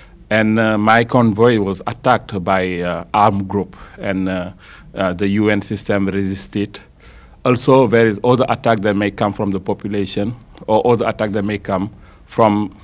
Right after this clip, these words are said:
a kind of militia that is called Mai Mai.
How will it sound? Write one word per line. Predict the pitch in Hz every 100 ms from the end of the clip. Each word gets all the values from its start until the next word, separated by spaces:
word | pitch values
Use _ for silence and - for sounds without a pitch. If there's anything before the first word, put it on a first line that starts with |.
| - -
a | 117
kind | 139 147
of | 123
militia | 107 117 117 110 110 95 107 -
that | 104 107
is | 98
called | - 107
Mai | 95 98 95
Mai. | 90 78